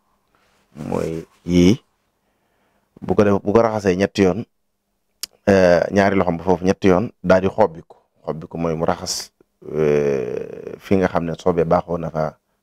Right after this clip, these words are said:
taq, di tàmbalee jumbu xam ba ci ay bëti woomam, ba ci ay wàcc ay tànkam, diggante boobu. Eh,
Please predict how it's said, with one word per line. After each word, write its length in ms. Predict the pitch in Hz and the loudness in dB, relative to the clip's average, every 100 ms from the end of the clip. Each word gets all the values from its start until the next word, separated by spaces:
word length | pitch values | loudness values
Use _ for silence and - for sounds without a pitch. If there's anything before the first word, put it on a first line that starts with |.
| _ | _
taq, 140 | - - - _ _ | -6 -6 -12 _ _
di 80 | - | 0
tàmbalee 340 | 92 92 95 | 0 0 -2
jumbu 200 | 85 90 | 0 -2
xam 160 | 80 87 - _ _ _ _ - | 0 -4 -4 _ _ _ _ -10
ba 80 | - | 0
ci 80 | 85 | 2
ay 80 | |
bëti 200 | 90 92 | 2 2
woomam, 360 | 85 78 71 82 | 2 2 -2 -4
ba 100 | 82 | -4
ci 120 | 85 82 | -4 -8
ay 320 | - - 85 | -4 -4 -2
wàcc 240 | 78 90 - | 0 0 0
ay 140 | 78 | -4
tànkam, 300 | 87 78 - - - | -2 -4 -6 -18 -8
diggante 340 | 92 92 80 | -2 0 0
boobu. 220 | 78 65 - _ _ _ _ _ _ _ _ - | 0 -2 -6 _ _ _ _ _ _ _ _ -10
Eh, 560 | 50 50 - - 73 | -4 -4 -4 -6 -10